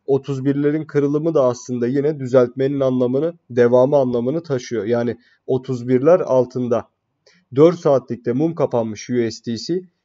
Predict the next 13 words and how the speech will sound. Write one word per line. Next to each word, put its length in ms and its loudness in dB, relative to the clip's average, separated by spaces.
yeniden 500 2
kısa 340 -2
vadedeki 600 0
bu 140 -2
hareketi, 600 -2
e, 220 -2
bitirdiğini 680 -2
bize 280 -2
gösterecektir. 880 0
Dolayısıyla 600 2
düzeltmenin 760 0
devamı 460 2
anlamına 560 0